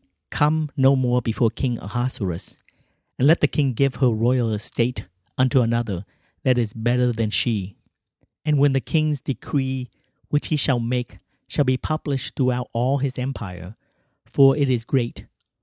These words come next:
all the wives shall give to their husbands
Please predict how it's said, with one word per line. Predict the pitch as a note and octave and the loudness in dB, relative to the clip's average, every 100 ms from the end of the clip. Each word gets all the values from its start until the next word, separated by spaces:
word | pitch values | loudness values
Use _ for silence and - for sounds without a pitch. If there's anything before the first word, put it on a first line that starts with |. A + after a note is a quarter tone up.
| _ _ | _ _
all | B2+ C#3+ D3+ | 0 2 4
the | C3+ | 2
wives | A#2 B2+ B2+ B2+ B2+ A#2 - _ | 2 0 0 -2 -4 -6 -18 _
shall | - - B2+ | -10 -2 -2
give | A#2+ C3 C3+ | 0 0 0
to | - | 0
their | A#2+ A#2+ | -2 -2
husbands | - D3+ - A#2+ A#2 | 0 -2 -2 -4 -4